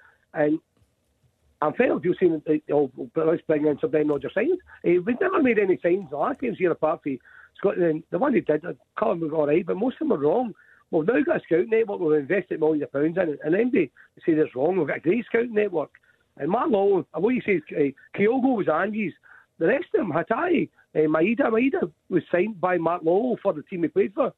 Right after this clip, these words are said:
He was a Man City, part of the Man City group. The young Australian guy just came in there recently,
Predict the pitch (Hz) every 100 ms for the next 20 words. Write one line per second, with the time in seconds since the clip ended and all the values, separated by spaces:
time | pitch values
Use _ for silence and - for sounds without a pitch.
0 | _ _ _ _ _ 170 151 156 170 156
1 | 180 214 196 196 175 151 170 143 196 226
2 | 233 196 _ - 190 247 175 190 214 226
3 | 208 170 180 - 185 175 165 160 180 247
4 | 180